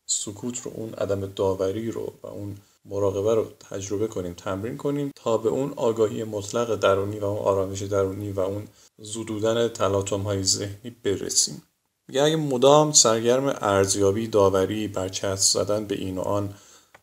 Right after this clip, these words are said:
تجزیه و تحلیل و اینا اگه نباشید، می‌تونید اون تلاطم درونی ذهنتون رو آرام کنید.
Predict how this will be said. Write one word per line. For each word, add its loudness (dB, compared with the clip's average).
تجزیه 0
و -2
تحلیل -2
و 0
اینا -2
اگه 0
نباشید، 0
می‌تونید -2
اون -6
تلاطم 0
درونی 2
ذهنتون -4
رو 0
آرام 4
کنید. -12